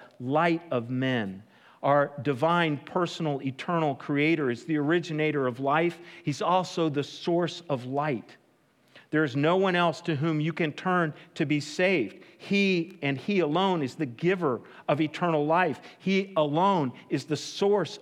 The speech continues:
of eternal life. The only way to know that kind of life is through the Word. We know there is darkness and we know there is light. And these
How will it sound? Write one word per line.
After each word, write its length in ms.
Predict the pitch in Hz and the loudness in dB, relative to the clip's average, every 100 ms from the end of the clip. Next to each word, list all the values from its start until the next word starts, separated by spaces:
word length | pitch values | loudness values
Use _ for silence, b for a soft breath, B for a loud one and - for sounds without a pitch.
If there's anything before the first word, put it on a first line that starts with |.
| 147 | -2
of 120 | 139 | -2
eternal 480 | 131 - 160 143 123 | -4 -4 0 0 2
life. 400 | 131 151 110 - | 2 2 -2 -4
The 100 | 156 | -2
only 400 | 151 196 226 196 | 2 2 2 2
way 400 | 156 190 180 - B B - | 2 2 2 -2 B B -4
to 120 | 175 | -2
know 720 | 151 151 180 233 196 107 139 - _ _ _ _ _ _ _ _ _ _ _ _ _ _ _ _ _ _ _ _ _ _ _ _ _ _ _ _ _ _ _ _ - | 0 0 2 2 0 -2 -6 -18 _ _ _ _ _ _ _ _ _ _ _ _ _ _ _ _ _ _ _ _ _ _ _ _ _ _ _ _ _ _ _ _ -2
that 220 | 156 - | -2 -2
kind 260 | 185 180 | -4 0
of 160 | 131 113 | -2 0
life 540 | 160 170 123 - - _ b b | 0 2 0 -6 -20 _ b b
is 200 | 131 - | -8 -6
through 260 | - 190 | -2 -2
the 100 | 156 | 0
Word. 440 | 127 165 156 101 - _ _ _ _ _ _ _ _ _ _ _ b b | 0 0 0 -4 -12 _ _ _ _ _ _ _ _ _ _ _ b b
We 120 | 143 | 0
know 300 | 165 175 226 | 2 4 4
there 160 | 202 147 | 4 2
is 100 | 123 | 0
darkness 720 | 104 180 202 156 127 143 - | 0 0 0 -4 -6 -10 -8
and 140 | 151 160 | -2 0
we 100 | 165 | 2
know 260 | 165 175 | 4 4
there 180 | 170 151 | 4 0
is 160 | 143 151 | 0 0
light. 360 | 143 127 - - _ _ _ _ _ _ _ _ _ _ - B B B | 2 2 -6 -20 _ _ _ _ _ _ _ _ _ _ -20 B B B
And 140 | 151 151 | -2 2
these 320 | 196 220 - | 2 2 0